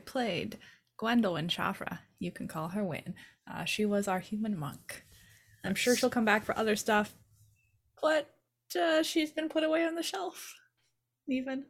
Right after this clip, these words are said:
Speaker 1: see. <laughs>
Speaker 2: Nice. All right, over to Krista.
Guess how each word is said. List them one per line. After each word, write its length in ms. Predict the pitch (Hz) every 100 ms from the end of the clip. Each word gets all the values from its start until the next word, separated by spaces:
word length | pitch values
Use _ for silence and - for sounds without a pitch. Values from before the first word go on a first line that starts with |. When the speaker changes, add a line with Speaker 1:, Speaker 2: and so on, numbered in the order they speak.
| _ -
Speaker 1:
see. 340 | - 370 - _ _ _ _ _ -
<laughs> 420 | - - - - - - - - - - - - - - 147 _ _ _ _ _ _
Speaker 2:
Nice. 320 | 90 85 87
All 180 | - 113
right, 220 | 123 147 143
over 200 | 117 151
to 40 |
Krista. 360 | - 220 -